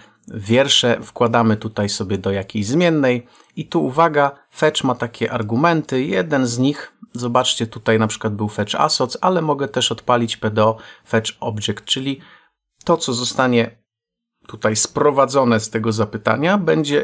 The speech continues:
interpretowane jako obiekt klasy, klasy standardowej. Co to oznacza? To oznacza, że teraz mogę traktować ten res, jakby był obiektem.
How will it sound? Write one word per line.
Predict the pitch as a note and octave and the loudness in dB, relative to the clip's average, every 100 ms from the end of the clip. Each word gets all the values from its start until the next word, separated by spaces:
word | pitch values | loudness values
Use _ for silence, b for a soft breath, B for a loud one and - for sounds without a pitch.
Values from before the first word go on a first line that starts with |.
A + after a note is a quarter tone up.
| - | 0
interpretowane | F3+ F3 D#3 C#3 C3 B2+ D#3+ F3+ | 0 2 0 -2 -4 0 2 2
jako | C#3 A#2 D3 E3 | 0 0 0 0
obiekt | D#3+ C#3 D#3 - - | 0 0 -2 -6 -6
klasy, | - D3 G#2+ - | 2 4 4 -2
klasy | - D3 D3+ C3+ - - | -4 -2 -2 -4 -8 -10
standardowej. | - B2+ B2 A#2+ C#3 G#2 - - | -6 -2 0 0 2 0 -2 -4
Co | F3+ | -2
to | F3 F3 | 0 -2
oznacza? | E3+ A#2 G#2+ - B B B - | 2 0 -2 -12 B B B -6
To | C#4+ | -4
oznacza, | A3+ D3 A#2 B2 | 0 2 2 0
że | E3 | -2
teraz | F3+ G3+ F3+ | 0 0 2
mogę | F3+ E3 D#3 D3+ _ - | 0 2 0 -2 _ -4
traktować | C#3+ C#3 G#3 F3+ D#3+ - | -4 0 0 2 0 0
ten | B2+ C#3 | 0 2
res, | E3+ F3 | 0 0
jakby | F#3+ E3 D3 | -2 -2 -4
był | B2 A#2+ | 0 0
obiektem. | A2+ G2+ F#2+ - A2 | 0 -2 -4 -6 -4